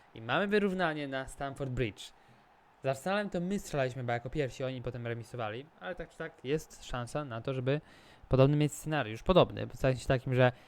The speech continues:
ktoś prowadził, potem mieliśmy remis, ostatecznie jednak ktoś wygra dwa jeden i mam nadzieję właśnie, że damy radę taki scenariusz podobny dość zrobić jak z Arsenalem, czyli strzelić bramkę na zwycięstwo i wygrać po prostu dwa jeden.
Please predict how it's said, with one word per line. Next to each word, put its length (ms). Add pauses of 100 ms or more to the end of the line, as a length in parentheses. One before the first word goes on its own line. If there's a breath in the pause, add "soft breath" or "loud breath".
(340 loud breath)
ktoś 180
prowadził, 500
potem 280
mieliśmy 240
remis, 300
ostatecznie 380
jednak 180
ktoś 220
wygra 240
dwa 180
jeden 200
i 20
mam 140
nadzieję 240
właśnie, 280
że 80
damy 200
radę 180
taki 240
scenariusz 460
podobny 420
dość 200
zrobić 260
jak 120
z 60
Arsenalem, 440 (440 soft breath)
czyli 280
strzelić 680 (100)
bramkę 460
na 340 (100)
zwycięstwo 640
i 120
wygrać 300
po 60
prostu 220
dwa 220
jeden. 280